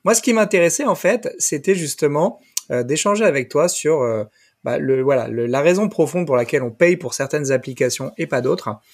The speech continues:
Parce qu'aujourd'hui, on va pas se mentir, il y a des applications pour tout.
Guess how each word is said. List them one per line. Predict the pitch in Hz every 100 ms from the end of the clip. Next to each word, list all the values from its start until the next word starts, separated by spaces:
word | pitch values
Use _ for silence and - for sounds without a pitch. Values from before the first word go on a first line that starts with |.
| - -
Parce | 135
qu'aujourd'hui, | - 156 151 151 160
on | 120
va | 117
pas | 120
se | 135
mentir, | 127 170 170
il |
y | 123
a |
des | 120 120
applications | 120 123 120 127 117
pour | 113 -
tout. | 185